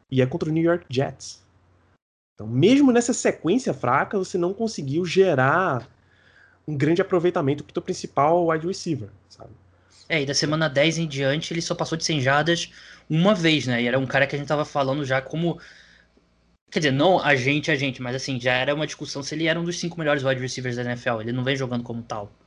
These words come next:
Speaker 1: Pois é, então, Seattle precisa dar essa ajustada de ataque. É,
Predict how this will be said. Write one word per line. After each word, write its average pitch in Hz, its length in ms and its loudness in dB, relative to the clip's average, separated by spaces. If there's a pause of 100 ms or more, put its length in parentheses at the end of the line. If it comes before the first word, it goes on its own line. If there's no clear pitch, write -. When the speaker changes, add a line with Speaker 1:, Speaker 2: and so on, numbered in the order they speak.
(1040)
Speaker 1:
Pois 123 160 -8
é, 107 100 -4
então, 117 460 -4 (640)
Seattle 131 440 -2
precisa 151 960 0
dar 127 260 4
essa 143 200 0
ajustada 131 580 0
de 127 100 -2
ataque. 123 580 -2 (640)
É, - 180 -20